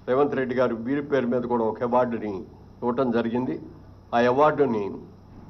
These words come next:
విజయ్ దేవరకొండకి కాంతారావు గారు అవార్డు ఇస్తున్నాం. అలాగే రఘుపతి వెంకయ్య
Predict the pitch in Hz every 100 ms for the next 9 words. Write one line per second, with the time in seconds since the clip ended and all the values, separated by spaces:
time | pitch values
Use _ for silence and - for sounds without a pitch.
0 | - 139 180 170 156 143 143 131 123 123
1 | 123 139 98 85 78 - - - - 131
2 | 127 127 113 107 95 87 85 87 - -
3 | 73 - - - - - - - - -
4 | - - 120 165 180 165 156 180 - -
5 | - - - - - 110 123 151 170 190
6 | 170 156 156 170 156 156 151